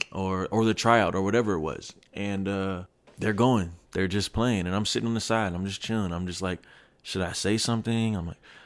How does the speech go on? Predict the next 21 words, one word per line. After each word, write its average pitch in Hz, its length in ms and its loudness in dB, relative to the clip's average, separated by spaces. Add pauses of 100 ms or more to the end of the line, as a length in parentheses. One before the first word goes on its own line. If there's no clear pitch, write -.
(140)
um, 90 440 0
"I-, - 40 -4
is 80 240 -4
this 90 120 -6
how 82 120 -6
it - 100 -10
works? 107 380 -2
Am 73 100 -8
I - 40 -12
supposed - 280 -6
to - 80 -6
be 104 140 -2
here? 104 340 -2
Maybe 92 380 -2 (200)
I, 92 140 -10
maybe 104 220 0
I 107 60 2
came 110 180 0
the 101 100 2
wrong 92 240 2
day." 107 460 2